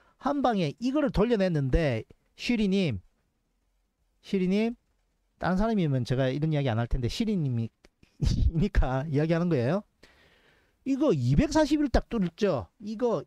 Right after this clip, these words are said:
그대로 안 꼬꾸라집니다. 여기를 지키려고 막 하다가 꼬꾸라져도 꼬꾸라지지. 그러니까 이거 올라탄 거 이 초입에 해라는 거잖아요. 그죠? 그거 반드시 한번 기억해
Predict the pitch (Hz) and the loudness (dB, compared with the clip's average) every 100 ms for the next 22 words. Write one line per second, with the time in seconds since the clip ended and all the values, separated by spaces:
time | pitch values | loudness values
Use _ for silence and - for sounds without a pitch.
0 | _ - - 123 170 262 147 101 127 - | _ -16 -6 -2 0 0 -2 -6 -8 -6
1 | 151 135 170 180 208 220 - _ _ _ | -4 -4 -6 -4 -4 -4 -8 _ _ _
2 | _ _ _ _ _ _ _ 127 180 190 | _ _ _ _ _ _ _ -4 -2 0
3 | 139 - - 214 - 180 151 151 147 180 | -2 -4 -6 -6 -2 -2 -2 -2 -2 -2
4 | 254 262 226 247 294 277 240 156 151 - | -4 -10 -8 -4 -2 -2 0 0 -2 -4
5 | - 196 180 143 - 156 143 202 139 196 | -8 -4 -2 -2 -6 -8 -2 -2 -2 -6
6 | 165 123 95 - _ _ _ _ _ _ | -4 -4 -4 -10 _ _ _ _ _ _
7 | _ - 311 294 220 208 196 226 233 - | _ -4 -2 -2 -2 -2 -2 0 0 -2
8 | 196 156 143 - 226 185 143 208 190 131 | -2 -2 -2 -2 0 0 0 0 0 0
9 | 104 101 92 90 98 160 - _ _ _ | -2 -2 -2 -4 -4 -4 -6 _ _ _
10 | _ _ _ _ _ _ _ _ _ _ | _ _ _ _ _ _ _ _ _ _
11 | _ - 156 208 185 147 196 269 - 180 | _ -12 -2 0 2 0 0 -2 -2 -2
12 | - 190 170 160 | 0 0 2 0